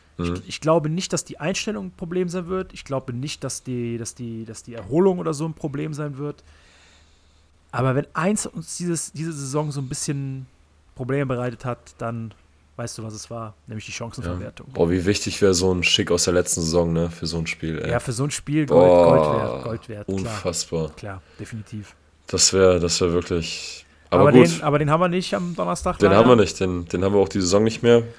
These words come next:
Speaker 1: Mal schauen,
Speaker 2: Korrekt.
Speaker 1: ob wir ihn nächstes Jahr haben oder
Speaker 2: Genau,
Speaker 1: nächste Saison.
Speaker 2: genau wie Robert Andrich auch nicht, den werden wir auch die Saison nicht mehr sehen. Genau wie Oliver
Speaker 1: Genau.
Speaker 2: Kosunu, den werden wir auch nicht mehr
Speaker 1: Kosunu,
Speaker 2: sehen.
Speaker 1: den werden wir auch nie mehr sehen.
Speaker 2: Ja,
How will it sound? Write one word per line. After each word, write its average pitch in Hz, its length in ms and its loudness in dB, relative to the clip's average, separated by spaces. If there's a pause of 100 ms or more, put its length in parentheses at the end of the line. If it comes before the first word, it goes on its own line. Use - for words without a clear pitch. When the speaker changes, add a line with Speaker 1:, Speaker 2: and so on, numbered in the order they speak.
(100)
Speaker 1:
Mal 90 120 -2
schauen, 107 180 6
Speaker 2:
Korrekt. 151 120 10
Speaker 1:
ob - 40 4
wir 95 40 4
ihn 92 60 2
nächstes 98 360 2
Jahr 107 220 10
haben 110 340 6
oder 92 140 2
Speaker 2:
Genau, - 140 6
Speaker 1:
nächste 156 180 4
Saison. 107 360 -2
Speaker 2:
genau 156 240 4
wie 151 40 0
Robert 147 240 0
Andrich 160 400 -6
auch 165 140 -6
nicht, 180 220 -6
den 151 80 -4
werden 139 100 -4
wir 139 40 -2
auch 147 60 -2
die 165 80 -2
Saison 160 180 -4
nicht 156 160 -6
mehr 156 120 -2
sehen. 160 340 -4
Genau 135 240 -6
wie 139 100 -8
Oliver 139 160 -2
Speaker 1:
Genau. 87 200 2
Speaker 2:
Kosunu, 143 520 -2
den 151 120 -2
werden 131 120 -2
wir 127 100 -6
auch 160 80 -6
nicht 196 120 -4
mehr 196 100 2
Speaker 1:
Kosunu, 107 360 0
Speaker 2:
sehen. 110 60 -8 (300)
Speaker 1:
den 90 100 -6
werden 87 140 0
wir 82 60 2
auch - 60 0
nie 98 100 -2
mehr 104 160 2
sehen. 107 280 0 (160)
Speaker 2:
Ja, 127 220 -4